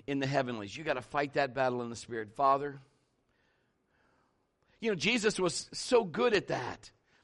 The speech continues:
He made that, it seemed like, like it was not a, he could do it so easy. I mean, think about it. All the rejection, all the things, even Judas.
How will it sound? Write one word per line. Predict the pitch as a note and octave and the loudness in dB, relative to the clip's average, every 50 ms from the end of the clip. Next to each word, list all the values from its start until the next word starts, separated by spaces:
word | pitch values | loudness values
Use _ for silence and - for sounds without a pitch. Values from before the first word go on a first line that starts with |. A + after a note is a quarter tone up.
| _ _ | _ _
He | _ - G#3 | _ -6 -4
made | G3 G3+ G#3+ A#3+ A#3+ F#3+ | 0 2 2 2 2 4
that, | F#3+ F#3 F3 F3 | 6 6 6 6
it | E3+ - | 4 0
seemed | - A3+ B3+ C4 A#3 G3+ | -2 0 0 0 2 2
like, | F3+ E3+ E3 - - - - - _ - | 4 2 2 2 -4 -14 -20 -12 _ 0
like | F#3 F3+ F3+ D#3+ | 2 2 2 2
it | - F#3+ | 0 -2
was | D#3+ F3+ E3 C3+ C#3 | 0 -2 -4 -4 -2
not | F3 G3+ G#3+ G#3+ | 0 2 2 2
a, | G3+ F3 D3 - _ _ _ | 2 0 -4 -10 _ _ _
he | D#3 G#3+ | -8 -6
could | G3+ A#3 G#3 D#3+ | -4 -4 -4 -2
do | F#3 C4 D4+ | 0 -2 -2
it | - - | -2 4
so | - B3 A3+ A3+ | 6 6 6 6
easy. | A3+ B3 C4+ C4 F#3+ E3 C3+ G#2 - _ _ _ _ _ _ _ _ _ _ _ _ _ _ | 4 0 -2 -2 -2 -4 -6 -6 -10 _ _ _ _ _ _ _ _ _ _ _ _ _ _
I | - | -6
mean, | B3+ C4+ B3 | -2 -2 -2
think | - - B3 C4 B3+ | 0 0 -2 0 0
about | C4+ A3 A#3+ G#3+ F#3+ D#3+ | 4 6 8 8 8 6
it. | C3 G2+ - - _ _ _ _ _ _ _ _ _ _ _ _ _ _ _ _ _ _ _ _ _ | 4 -2 -8 -16 _ _ _ _ _ _ _ _ _ _ _ _ _ _ _ _ _ _ _ _ _
All | - F#3+ A3+ B3+ A#3+ | 6 8 8 8 8
the | A#3+ A3+ | 6 4
rejection, | A3 G#3+ F#3 C3+ E3+ A3+ A#3+ - - - G3 F3+ E3+ | 2 0 -2 4 6 6 6 6 4 2 2 4 8
all | F3 G#3+ B3 B3 | 8 8 8 8
the | A#3 A3+ | 6 2
things, | - - A#3 A#3 A3 F3+ - | 2 2 2 2 2 -2 -2
even | A#3 C4+ C#4+ C#4+ C#4+ B3 F3+ | -2 -2 -2 0 -2 -4 -4
Judas. | C3 C3+ G3+ C4+ D#4 D#4 C4 G3+ D3+ - - - - | -4 -4 -4 -2 0 2 2 0 0 0 -8 -14 -16